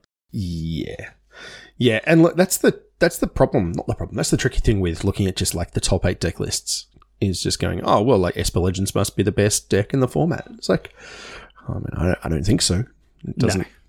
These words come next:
Speaker 1: doesn't look like it. And
Speaker 2: Yeah.
Speaker 1: certainly, like, this additional information is, is pretty handy to, to see 'cause,
Speaker 2: Yeah.
Speaker 1: you know, there's so many different factors into winning a tournament. But, uh, yeah.
Speaker 2: Yeah,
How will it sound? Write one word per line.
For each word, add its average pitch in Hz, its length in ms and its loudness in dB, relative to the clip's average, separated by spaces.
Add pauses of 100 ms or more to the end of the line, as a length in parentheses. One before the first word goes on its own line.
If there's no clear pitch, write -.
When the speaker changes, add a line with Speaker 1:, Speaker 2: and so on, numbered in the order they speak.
(140)
Speaker 1:
doesn't 98 240 0
look 151 180 2
like 69 200 -2
it. - 220 -2 (180)
And 98 160 -2
Speaker 2:
Yeah. - 60 2
Speaker 1:
certainly, 92 220 0
like, 82 320 -6 (500)
this 95 240 0
additional - 360 0
information 87 500 -2
is, 78 240 -2
is - 120 -8
pretty 107 220 -2
handy - 300 -4
to, - 220 -8 (340)
to - 100 -6
see - 460 -4
'cause, - 260 -4
Speaker 2:
Yeah. 104 120 -2
Speaker 1:
you - 80 -6
know, - 40 -16 (100)
there's - 320 0
so - 240 2
many 87 160 -2
different - 220 -10
factors 90 320 -4
into 90 180 -4
winning 87 480 -2 (200)
a - 60 -2
tournament. 85 500 -2 (760)
But, - 260 -4
uh, 90 320 2 (400)
yeah. 190 180 4 (460)
Speaker 2:
Yeah, 110 140 2